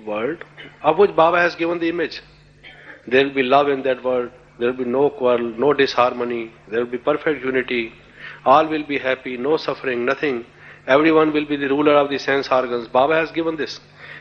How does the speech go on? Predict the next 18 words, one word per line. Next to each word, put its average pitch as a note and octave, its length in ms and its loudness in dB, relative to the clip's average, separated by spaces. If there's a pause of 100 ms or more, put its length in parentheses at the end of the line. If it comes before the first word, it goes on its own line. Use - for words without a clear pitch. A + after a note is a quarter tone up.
The B2 140 2
architect D#3+ 520 2
has E3+ 180 0
given E3+ 240 0
this D#3+ 140 -6
plan. C#3 340 -4 (1000)
Now D#3+ 240 6
we F3 140 0
are F#3 160 2
to F#3 80 -2
lay, F3 240 2
lay D#3 500 0
the F3 120 0
bricks F3+ 300 -2
according F3 460 2
to F3 100 -6
that E3 220 -4
plan. D#3 260 -4